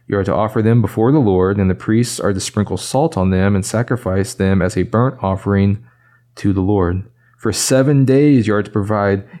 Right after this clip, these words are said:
a male goat daily for a sin offering, and you are to provide a young bull and a ram from the flock, both without defect. For seven days you are to make atonement for the altar and cleanse it, thus they will dedicate it.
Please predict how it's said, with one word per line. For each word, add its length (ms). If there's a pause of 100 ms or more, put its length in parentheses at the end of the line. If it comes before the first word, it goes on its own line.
a 120
male 300
goat 480
daily 440
for 200
a 80
sin 400
offering, 580 (440)
and 100
you 100
are 40
to 80
provide 380
a 40
young 400
bull 380
and 160
a 100
ram 380
from 220
the 80
flock, 480
both 260
without 360
defect. 500 (560)
For 120
seven 340
days 380
you 100
are 60
to 120
make 240
atonement 600
for 120
the 140
altar 380
and 140
cleanse 300
it, 200
thus 420 (1200)
they 260
will 220
dedicate 580
it. 140